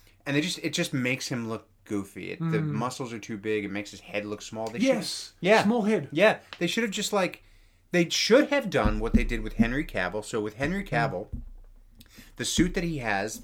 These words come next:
Speaker 1: there is a muscle suit built into it, but it's only because it's gotta hold the shape, the s-, the, the, uh, the, the material that they used for Henry Cavill's suit.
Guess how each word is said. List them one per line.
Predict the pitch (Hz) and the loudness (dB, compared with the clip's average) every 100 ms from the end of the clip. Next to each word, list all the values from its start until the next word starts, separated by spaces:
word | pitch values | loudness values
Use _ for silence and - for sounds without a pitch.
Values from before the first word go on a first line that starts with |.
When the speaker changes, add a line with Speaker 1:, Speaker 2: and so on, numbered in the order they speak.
| - | -4
Speaker 1:
there | 131 143 | 4 4
is | 160 151 | 4 2
a | 151 | 2
muscle | 135 131 151 151 147 | 0 2 0 0 -6
suit | - 131 123 | -4 -6 -6
built | 120 113 107 | -4 -4 -2
into | 113 113 101 | -6 -6 -10
it, | 87 - - - - - - | -10 -12 -20 -20 -20 -16 2
but | 156 117 - - - - | 4 4 2 -16 -20 -8
it's | 143 131 - | -6 -4 -2
only | 135 151 151 | 0 4 2
because | 135 - 113 | 0 -2 -4
it's | 98 - | -4 -2
gotta | 113 107 | 0 0
hold | - 117 107 | -2 -2 -2
the | 98 | -8
shape, | - 113 110 113 | -8 -4 -4 -4
the | 113 | -8
s-, | - | -6
the, | - 110 104 101 98 - - - - - _ - _ - | -8 -4 0 0 -2 -8 -18 -20 -20 -20 _ -20 _ -20
the, | 120 117 110 101 101 _ - - - | -8 -4 -2 -4 -6 _ -20 -18 -12
uh, | 101 87 85 104 | -8 -6 -8 -8
the, | 98 92 | -6 -6
the | 95 | -4
material | 104 107 165 196 165 | -6 -2 0 2 2
that | 135 | 0
they | 120 | -4
used | 113 107 | -4 -6
for | - | -10
Henry | 101 101 90 | -8 -6 -6
Cavill's | 98 90 92 | -6 -8 -8
suit. | - 90 | -14 -16